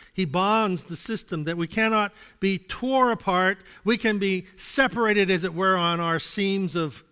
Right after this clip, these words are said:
<laughs> indifference or our seams of understanding, but in the strength of who we are in Christ, we cannot be, uh, pulled apart. We cannot be taken, removed from Christ. Well,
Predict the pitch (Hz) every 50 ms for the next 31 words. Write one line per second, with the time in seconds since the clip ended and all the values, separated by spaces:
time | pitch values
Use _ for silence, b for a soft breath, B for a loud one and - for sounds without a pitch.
0 | _ _ - 185 160 - _ B B B B B 165 175 175 156 151 202 - -
1 | 190 180 170 180 180 - 170 160 156 160 156 156 151 - - 190 190 196 196 156
2 | 165 151 165 160 156 156 151 - - - 185 208 226 214 170 156 147 143 139 B
3 | B B B B B B B 185 190 190 190 190 190 185 175 175 170 - - -
4 | - - 214 226 247 262 262 - - 208 196 190 185 160 196 226 208 208 208 196
5 | 196 208 220 220 185 160 156 156 156 - B B B B B 185 185 180 - -
6 | 202 202 190 180 170 165 - - 175 160 151 - - 190 180 180 170 165 165 151
7 | - 160 156 151 147 139 131 b b b b b b b 160 147 147 143 139 139
8 | 135 127 131 143 160 151 147 156 - - - 185 185 180 175 170 - - - 185
9 | 165 151 147 139 - 151 - - 170 165 165 165 147 127 151 147 147 147 139 -
10 | B B B B B - 208 202 196 196 180 160 139 143 147 156 156 156 160 170
11 | 170 165 - - - - 143 139 135 - 160 160 151 143 127 113 - - - _
12 | b b b b b b b b 220 214 214 214 214 214 -